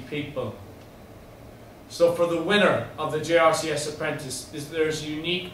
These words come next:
opportunity to make some serious cash. Now,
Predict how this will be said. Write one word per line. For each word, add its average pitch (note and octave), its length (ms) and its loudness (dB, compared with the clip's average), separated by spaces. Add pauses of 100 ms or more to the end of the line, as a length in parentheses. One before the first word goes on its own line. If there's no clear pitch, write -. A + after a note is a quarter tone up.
opportunity D3+ 760 -2
to C3+ 320 -12
make C#3+ 300 -6
some C#3 200 -10
serious C3+ 540 -8
cash. B2 440 -8 (2500)
Now, D#3+ 400 2